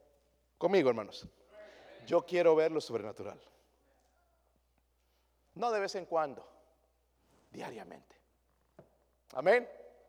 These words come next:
Dios bendice esa virtud. No todos se van a apartar y decir, venir el día jue-, el día sábado porque van a criticarnos. No, es que esos hermanitos no tienen nada que hacer.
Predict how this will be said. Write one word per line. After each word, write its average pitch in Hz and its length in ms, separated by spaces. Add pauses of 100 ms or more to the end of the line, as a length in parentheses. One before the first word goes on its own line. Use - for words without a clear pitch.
(1300)
Dios - 300
bendice 180 400
esa 135 140
virtud. 127 420 (1300)
No 196 120
todos 233 300
se 185 80
van 208 160
a 208 60
apartar 202 440
y 208 60
decir, 208 420 (200)
venir 196 280
el 190 100
día 202 200
jue-, 214 200
el 180 280
día 214 280 (200)
sábado 220 480
porque 185 240
van 220 140
a 214 80
criticarnos. 208 680
No, 214 120
es 214 100
que 214 100
esos 185 160
hermanitos 190 420
no 196 80
tienen 190 180
nada 196 200
que 185 80
hacer. 226 320